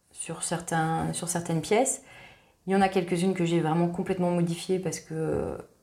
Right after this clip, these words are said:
en ch-, voilà, en montrant les prototypes, euh, le choix avait été vers quelque chose que,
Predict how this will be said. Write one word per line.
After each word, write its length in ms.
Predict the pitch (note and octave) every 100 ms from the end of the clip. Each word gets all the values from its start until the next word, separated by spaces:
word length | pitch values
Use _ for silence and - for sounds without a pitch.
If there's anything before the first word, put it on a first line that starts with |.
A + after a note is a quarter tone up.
| _ -
en 220 | E3 E3
ch-, 260 | D#3+ - -
voilà, 300 | E3 D#3+ -
en 80 | D#3+
montrant 680 | D#3+ D#3+ D#3+ E3+ E3+ F3 F#3
les 100 | F3+
prototypes, 680 | F3+ E3+ F3 F3 F3 F#3 F3
euh, 180 | D#3 D#3 - - - - - -
le 120 | F3+
choix 300 | F#3 - G3+
avait 240 | G3 E3+
été 180 | E3+ G3+
vers 220 | F3 F3
quelque 200 | F3 -
chose 220 | E3+ F3+
que, 160 | E3+ D3+